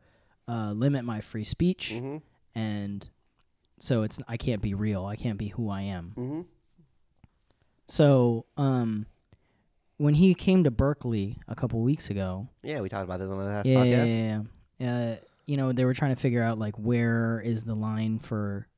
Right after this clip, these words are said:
Speaker 1: you know, free speech and
Speaker 2: Yeah.
Speaker 1: hate speech, and as a college, where do you step in or whatnot?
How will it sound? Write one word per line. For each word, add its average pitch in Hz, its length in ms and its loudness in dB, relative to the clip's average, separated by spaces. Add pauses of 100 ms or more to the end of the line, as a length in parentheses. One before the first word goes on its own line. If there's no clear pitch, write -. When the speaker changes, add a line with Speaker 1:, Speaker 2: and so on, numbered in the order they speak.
Speaker 1:
you 127 120 -2
know, 117 80 -4
free 131 180 -4
speech - 560 -2 (160)
and 113 100 0
Speaker 2:
Yeah. 107 60 2
Speaker 1:
hate 120 180 0
speech, 110 160 -4
and 120 180 0
as 123 160 0
a 117 60 -4
college, 117 460 -2
where 120 280 2
do 113 60 0
you 113 120 2
step - 300 -2
in 107 180 -6
or 101 100 -8
whatnot? 98 380 -8